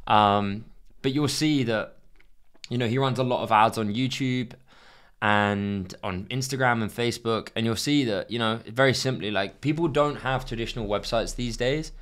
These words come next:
And I think this is maybe where a lot of people get confused when they're looking at companies they wanna work with. The way the online space is going and the way a lot of business is going now is people are buying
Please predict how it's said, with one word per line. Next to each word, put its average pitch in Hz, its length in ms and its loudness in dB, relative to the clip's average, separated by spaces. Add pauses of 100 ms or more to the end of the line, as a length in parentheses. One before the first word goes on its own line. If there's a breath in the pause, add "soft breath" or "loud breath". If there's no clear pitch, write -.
(440 soft breath)
And 120 240 0
I 69 80 -4
think 143 300 -4
this 135 180 2
is 127 140 -2
maybe 131 240 0
where 120 200 6
a 117 40 6
lot 117 160 2
of 104 60 -8
people 117 200 -8
get 113 180 -4
confused 110 680 -4
when 104 260 0
they're 101 440 2
looking 110 380 -4
at - 100 -10
companies 104 460 -6
they 107 80 -4
wanna 98 220 -6
work 98 340 -6
with. - 140 -14 (560 loud breath)
The 117 100 -4
way 139 200 4
the 151 120 2
online 127 280 2
space 120 320 0
is 104 100 -4
going 113 500 0
and 117 120 -6
the 110 60 0
way 117 180 6
a 117 40 6
lot 113 140 2
of - 120 -8
business 107 380 -2
is 104 100 -10
going 98 320 -4
now 101 180 -6
is 104 100 -6
people 131 500 -4
are 95 60 -4
buying 113 560 2